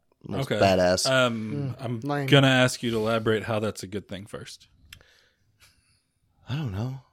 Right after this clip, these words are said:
Speaker 1: It's just, it's just, we got so much.
Speaker 3: Okay,
Speaker 1: Hey,
Speaker 3: the
Speaker 1: there's
Speaker 3: only
Speaker 1: so
Speaker 3: thing I
Speaker 1: much
Speaker 3: can say that would be good for is if you weren't a spy. You could, you could just be like a stray dog sitting next to somebody and be like, "Hey,
Speaker 1: That's what
Speaker 3: I"
Speaker 1: Sirius Black was. He was able. He was a, he was wanted. He was wanted all over the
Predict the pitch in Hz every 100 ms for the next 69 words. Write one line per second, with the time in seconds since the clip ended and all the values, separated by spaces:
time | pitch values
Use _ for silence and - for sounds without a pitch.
0 | - - - - - - _ _ _ _
1 | _ - 127 170 202 202 208 - 220 226
2 | - 202 202 196 165 - - - 226 226
3 | 233 - 226 269 262 262 240 247 214 233
4 | 220 208 196 185 175 185 180 175 170 151
5 | 160 160 151 139 - 120 160 196 - -
6 | - - _ 175 165 160 160 - 151 147
7 | 143 139 151 147 143 156 143 139 185 160
8 | - 143 147 - - 156 151 151 147 143
9 | 139 131 147 113 123 123 120 127 135 131
10 | 147 185 190 107 92 95 120 127 131 135
11 | 123 147 139 139 131 139 127 135 131 104
12 | 143 202 147 87 - - - - - 156
13 | 151 131 156 180 139 120 156 160 160 165
14 | 156 156